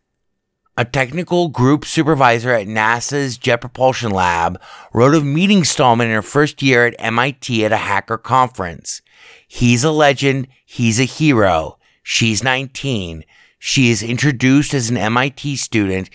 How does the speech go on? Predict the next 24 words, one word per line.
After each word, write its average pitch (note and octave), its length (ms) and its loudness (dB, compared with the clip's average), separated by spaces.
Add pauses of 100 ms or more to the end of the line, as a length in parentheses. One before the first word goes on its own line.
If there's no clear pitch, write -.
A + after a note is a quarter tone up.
(240)
She's G#2+ 300 -2
wearing A#2 380 2
an A#2+ 80 0
M G#2 160 0
I G#2+ 140 0
T G2+ 580 -6
shirt. - 640 0 (380)
He B2+ 220 -6
asks A#2+ 380 0
her D3+ 140 2
out B2 260 4
on C3 120 0
a C#3 60 0
date. A#2 540 -2 (320)
She B2 340 0
says C#3+ 380 2
no. A#2 580 2 (460)
He D#3 360 0
moves D3+ 460 4
on." B2+ 460 4 (1080)
Stallman B2 520 0
did A#2+ 100 2
not A#2+ 220 2
respond A2 840 2